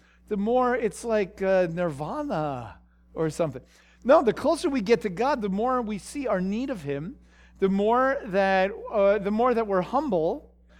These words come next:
the more that we rely on him, and, and of course, the more that we, uh, uh, trust him. It just seems, and it's just an observation, that it's so different from the way that we as Messiah followers often conduct ourselves.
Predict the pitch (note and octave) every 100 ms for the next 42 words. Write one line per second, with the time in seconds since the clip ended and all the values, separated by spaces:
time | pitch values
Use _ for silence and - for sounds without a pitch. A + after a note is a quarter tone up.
0 | - F3 G3+ G#3 A#3+ C4 B3 A#3+ G#3 G#3
1 | G3 F#3+ A3 D4 F4+ B3 F3 D#3 C#3 D3
2 | D#3 C#4+ - _ - _ - G3 F#3+ G3
3 | D5+ A#3 D4 A#3+ - D3+ C#3 D3 - D#3+
4 | E3 E3+ D#3 E3 D#3 D3 D#3 D#3 C#3+ -
5 | D3+ - D#3+ - - G#2 - _ _ _
6 | - A3 E4 D#4+ - B3 G3 D#3 D3 D3+
7 | - _ _ _ - G#3 G3+ D#4+ - A3+
8 | G3+ D3 D3+ D#3+ D3+ D3 D3 F3+ F3 -
9 | E4+ A#3+ C4 - D3+ - D#3 D#3+ F3 A#3
10 | A3+ F3+ E3+ E3+ G#3 G#3+ F3 A#2+ - -
11 | _ _ _ - D3+ F#3+ G3 F3 D3+ D3+
12 | D#3 C#3 E3+ D3+ D#3 D#3 D3 E3 B2 A2
13 | - F2 - -